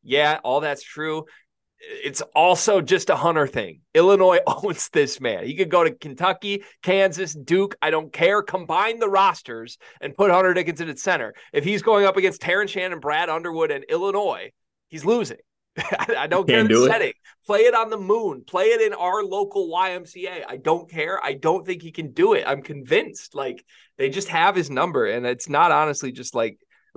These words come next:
Speaker 1: weird voodoo either. Like, Brad knows how to beat him. Brad's a really good coach at adjusting his game plan in different ways. We know that. We've given him credit of that before.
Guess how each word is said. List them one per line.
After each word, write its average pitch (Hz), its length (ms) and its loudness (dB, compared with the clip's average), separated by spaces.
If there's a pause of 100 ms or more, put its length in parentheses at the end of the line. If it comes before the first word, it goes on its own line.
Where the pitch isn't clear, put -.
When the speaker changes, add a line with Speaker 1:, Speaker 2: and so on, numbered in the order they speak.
(120)
Speaker 1:
weird 135 380 -4
voodoo 117 500 -4
either. 127 220 -2
Like, 104 200 -8
Brad 127 340 0
knows 131 240 -2
how 151 120 -2
to 95 60 -8
beat 127 200 -10
him. 165 200 -4 (120)
Brad's 143 300 -2
a 190 80 -2
really 143 540 -8 (300)
good 147 200 -2
coach 139 520 0 (120)
at 120 340 -4
adjusting 123 560 -4
his 120 160 -10
game 117 240 -10
plan 113 280 -10
in 104 80 -12
different 101 260 -12
ways. 98 260 -10
We 107 80 -18
know 104 240 -10
that. - 220 -14
We've 107 160 -20
given 113 240 -10
him 107 100 -14
credit 107 380 -12
of 101 140 -14
that 90 240 -8
before. - 460 -14